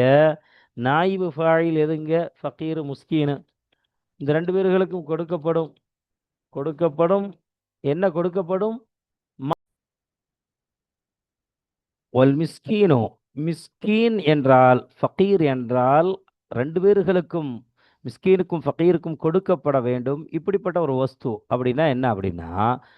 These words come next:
அவ்விரண்டு பேர்களுடைய தேவை இருக்குதே, ஏழ்மையானவர், மிஸ்கீனானவர்,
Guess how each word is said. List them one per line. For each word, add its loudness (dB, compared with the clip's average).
அவ்விரண்டு -2
பேர்களுடைய 2
தேவை 0
இருக்குதே, -4
ஏழ்மையானவர், -4
மிஸ்கீனானவர், -4